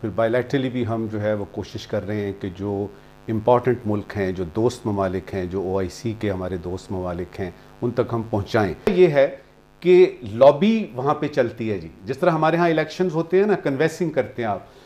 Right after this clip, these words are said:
तो वो लॉबिंग जो है वो किस मुल्क की अच्छी है।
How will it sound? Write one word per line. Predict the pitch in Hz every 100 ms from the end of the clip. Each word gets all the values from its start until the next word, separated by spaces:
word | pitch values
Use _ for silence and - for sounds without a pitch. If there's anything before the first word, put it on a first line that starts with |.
| - _ _
तो | 165 165 170 143 -
वो | 120 175 196 202 - - - - 113
लॉबिंग | 110 147 147 226 226
जो | 202
है | 180 190
वो | 180
किस | 185 - 214 -
मुल्क | 156 185 -
की | 170
अच्छी | 143 - - 110
है। | 76